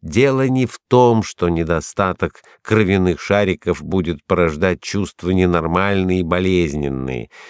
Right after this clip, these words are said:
Ведь трагедия человеческих чувств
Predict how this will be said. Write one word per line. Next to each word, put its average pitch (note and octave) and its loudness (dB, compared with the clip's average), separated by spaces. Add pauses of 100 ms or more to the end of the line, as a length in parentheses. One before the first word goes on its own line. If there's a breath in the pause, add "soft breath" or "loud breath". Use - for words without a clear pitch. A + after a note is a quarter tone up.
(300 loud breath)
Ведь A2 0
трагедия A2 2
человеческих F#2+ 0
чувств - -4